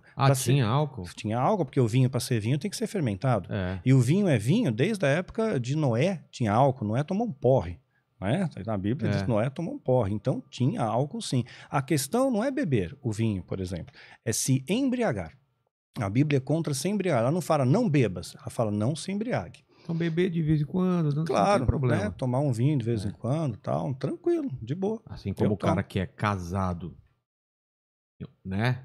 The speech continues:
Speaker 1: E aí faz o seu sexo, não tem problema, né?
Speaker 2: Sim, tranquilo.
Speaker 1: Tô olhando pra você mesmo, Mandíbula. <laughs> Mas o, o, voltando ao, ao lance do feitiço, né? É... e, e, e dos milagres, como você falou, do, do... de Jesus,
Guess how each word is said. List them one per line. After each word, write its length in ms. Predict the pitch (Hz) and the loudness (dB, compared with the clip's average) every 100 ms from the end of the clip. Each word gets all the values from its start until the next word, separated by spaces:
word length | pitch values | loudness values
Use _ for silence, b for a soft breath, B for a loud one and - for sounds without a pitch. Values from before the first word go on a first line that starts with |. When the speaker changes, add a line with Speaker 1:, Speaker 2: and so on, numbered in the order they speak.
| - | -10
Speaker 1:
E 120 | 92 | -6
aí 140 | 90 87 | -4 -4
faz 220 | 90 87 | -6 -6
o 60 | |
seu 220 | - 98 92 | -8 -8 -8
sexo, 580 | - 135 127 - 160 | -2 -2 -2 -6 -4
não 80 | 180 | -4
tem 160 | 175 147 | -2 -2
problema, 500 | 165 202 185 107 87 | -2 -2 0 0 -2
né? 180 | - 120 | -6 -2
Speaker 2:
Sim, 300 | 147 180 277 | 0 0 -2
tranquilo. 520 | - 127 131 143 220 | -4 -4 -2 -2 -2
Speaker 1:
Tô 100 | 254 | 0
olhando 200 | 117 160 | 0 0
pra 140 | - 165 | 0 -2
você 260 | 151 - | -2 -2
mesmo, 400 | 349 359 427 392 | -6 -6 -6 0
Mandíbula. 400 | 117 101 85 92 | 2 0 -2 -10
<laughs> 840 | - - - - - 240 - - _ | -12 -12 -10 -8 -6 -6 -8 -12 _
Mas 300 | 113 120 120 | 0 2 4
o, 80 | 135 | 2
o, 1040 | 127 123 117 110 104 101 92 85 65 - | 2 2 2 0 0 0 -2 -4 -8 -8
voltando 400 | 92 107 120 123 | -4 -2 0 2
ao, 160 | 123 85 | 2 0
ao 80 | 113 | 0
lance 200 | 117 - | -2 -2
do 60 | 117 | -2
feitiço, 600 | 131 117 - 104 - 98 | -2 -2 -4 -6 -4 -4
né? 160 | 110 - b b b b | -4 -6 b b b b
É... 480 | 117 113 110 107 110 - - _ _ _ _ _ _ _ 117 | 2 4 4 2 0 -4 -16 _ _ _ _ _ _ _ -14
e, 120 | - 117 104 107 | -8 -6 -6 -6
e, 120 | 117 | -4
e 40 | 104 | -4
dos 220 | 104 98 | -2 0
milagres, 420 | 107 104 107 107 | 2 2 0 -2
como 200 | - 104 | -4 -4
você 100 | 104 | -2
falou, 260 | - 107 107 | -2 0 0
do, 220 | 98 95 | -2 -6
do... 840 | 98 101 98 95 92 87 82 82 85 - - _ | -4 -2 0 0 0 0 -2 -6 -8 -16 -20 _
de 180 | 98 98 | -4 0
Jesus, 500 | 104 113 95 90 - | 2 2 0 -6 -8